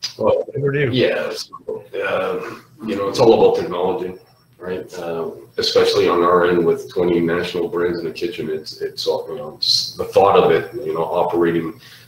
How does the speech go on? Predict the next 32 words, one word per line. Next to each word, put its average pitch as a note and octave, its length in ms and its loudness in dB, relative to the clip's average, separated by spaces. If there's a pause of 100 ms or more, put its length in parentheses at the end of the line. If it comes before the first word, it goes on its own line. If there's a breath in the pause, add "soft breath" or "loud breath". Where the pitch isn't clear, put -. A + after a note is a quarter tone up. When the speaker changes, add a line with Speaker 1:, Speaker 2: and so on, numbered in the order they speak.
Speaker 1:
twenty F#2 340 4
different F2+ 340 4
brands E2+ 320 2
in E2 140 -6
one E2+ 220 2
kitchen E2+ 340 -2
at D#2 80 -2
a D#2 100 -2
two F2 160 -8
thousand D#2+ 380 -2
square D#2+ 260 -4
feet. E2+ 400 -4 (360 loud breath)
If - 220 -2
we G2 80 4
didn't F#2 200 4
have F2+ 240 0
the - 160 -16
technology F2+ 460 4
component E2 480 -2
on D#2+ 120 -2
the, D2+ 140 -4
on E2 160 -4
the - 60 -6
back E2+ 380 -2
end, D#2+ 240 -4
it, - 80 -12
it E2 380 -4
would E2+ 160 -6
be D#2+ 140 -6
a D#2 40 -2
nightmare. - 480 -12 (180)
Uh, C#2+ 240 -18